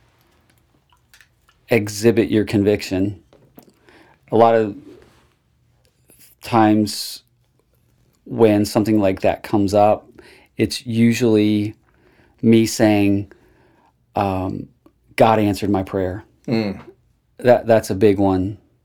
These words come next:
Speaker 1: I think, that can, um, you know, can be a part of a,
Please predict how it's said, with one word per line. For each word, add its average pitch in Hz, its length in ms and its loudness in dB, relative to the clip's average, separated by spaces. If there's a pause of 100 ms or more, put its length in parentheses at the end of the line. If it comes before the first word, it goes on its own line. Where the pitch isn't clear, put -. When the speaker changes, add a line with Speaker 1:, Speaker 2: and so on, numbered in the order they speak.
(260)
Speaker 1:
I 101 100 -2
think, 98 320 -4
that 92 220 -2
can, 98 440 -4 (760)
um, 98 600 -6 (1120)
you 120 100 0
know, 104 120 2
can 101 200 -2
be 104 160 0
a 95 60 0
part 104 320 0
of 95 100 -4
a, 95 140 0